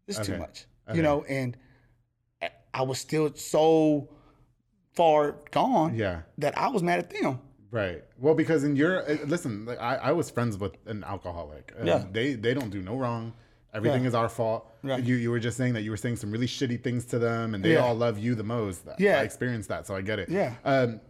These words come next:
Speaker 2: do you look back at it now? Have you reached out to those people? And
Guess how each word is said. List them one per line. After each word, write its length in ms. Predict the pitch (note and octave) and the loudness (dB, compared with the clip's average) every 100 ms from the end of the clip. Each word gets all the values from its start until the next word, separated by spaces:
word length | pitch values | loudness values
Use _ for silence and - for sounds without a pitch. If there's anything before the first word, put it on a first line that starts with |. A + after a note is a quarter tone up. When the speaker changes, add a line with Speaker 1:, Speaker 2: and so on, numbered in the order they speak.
| - A#2+ | -20 -4
Speaker 2:
do 100 | B2+ | 2
you 180 | B2 A#2+ | 2 0
look 260 | A#2+ B2 - | -2 -4 -2
back 220 | A#2 A#2 | -2 0
at 80 | B2+ | 0
it 100 | A2+ | 0
now? 180 | A2+ A#2+ | -2 -2
Have 160 | A#2+ | 0
you 80 | A#2 | 2
reached 200 | C3 - | 0 0
out 120 | A2 A2 | -2 -2
to 80 | |
those 140 | C3 B2+ | -4 -2
people? 340 | C3 C3 C3 | -2 -2 -2
And 260 | A2 G2+ | -2 -6